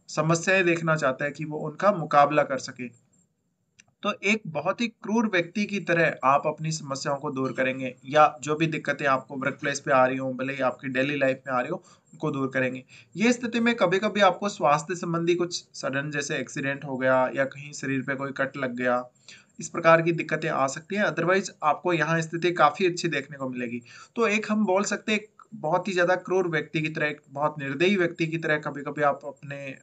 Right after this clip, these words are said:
वर्क प्लेस पे नजर आ सकते हैं। तो ये स्थिति भी काफ़ी अच्छी देखने को मिलेगी और इसमें भी आपको करियर में ज़्यादा ग्रोथ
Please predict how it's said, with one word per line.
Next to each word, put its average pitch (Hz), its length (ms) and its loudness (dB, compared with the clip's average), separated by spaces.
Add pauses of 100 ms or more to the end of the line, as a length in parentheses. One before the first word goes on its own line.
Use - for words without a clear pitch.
वर्क 139 220 -4
प्लेस 139 200 -4
पे 202 140 -4
नजर 156 300 2
आ 135 120 8
सकते 131 320 -8
हैं। 123 220 -12 (540)
तो 160 280 0
ये 233 200 4
स्थिति 226 320 0
भी 220 280 0
काफ़ी 175 360 4
अच्छी 165 240 -2
देखने 165 300 -2
को 160 80 -2
मिलेगी 160 420 -2
और 139 460 -2
इसमें 156 300 -4
भी 156 80 -4
आपको 147 300 0
करियर 165 440 0
में 196 140 -2
ज़्यादा 147 300 4
ग्रोथ 143 300 -2